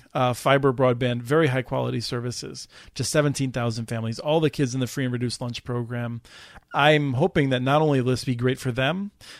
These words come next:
but we'll see research coming out that will, that will be surprising for people that aren't us, um, in terms of how many benefits this creates in terms of, of additional benefits for these families and, and lower, lowered costs for government programs and maybe servicing these families.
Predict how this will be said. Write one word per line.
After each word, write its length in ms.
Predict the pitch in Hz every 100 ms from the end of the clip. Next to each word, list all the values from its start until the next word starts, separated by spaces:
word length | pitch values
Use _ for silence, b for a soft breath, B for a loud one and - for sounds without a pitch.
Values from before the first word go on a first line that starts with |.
| -
but 80 | 147
we'll 160 | 139 131
see 220 | 147 123
research 420 | 147 - 147 -
coming 300 | - 139 123
out 240 | 123 151 -
that 120 | 151
will, 120 | 151 127 -
that 120 | 156 139
will 100 | 135
be 320 | 127 127 117 b b b -
surprising 680 | - 160 - 214 202 156 123
for 140 | 139
people 300 | 139 135 135
that 140 | 127
aren't 220 | 139 139 -
us, 460 | 131 127 - - -
um, 240 | 131 131
in 80 | 135
terms 260 | - 151 131
of 100 | 110
how 120 | 147
many 160 | 147 127
benefits 460 | 120 147 165 147
this 180 | 139 -
creates 560 | - 131 147 - - B B B B -
in 140 | 127
terms 420 | - 131 131 120
of, 340 | 127 123 117 -
of 240 | 143 120
additional 380 | 123 135 - 156
benefits 380 | 131 135 165 143
for 100 | 147
these 140 | 127
families 560 | - 143 160 170 165 -
and, 400 | 135 127 123 131
and 300 | 147 123 131
lower, 460 | 143 139 139 131 b b b -
lowered 280 | 139 147 -
costs 320 | 139 151 -
for 80 | 135
government 360 | 131 127 120
programs 580 | 147 143 160 165 170 -
and 80 | 127
maybe 180 | 123 120
servicing 480 | - 151 156 175
these 160 | 160 147
families. 480 | 165 160 165 165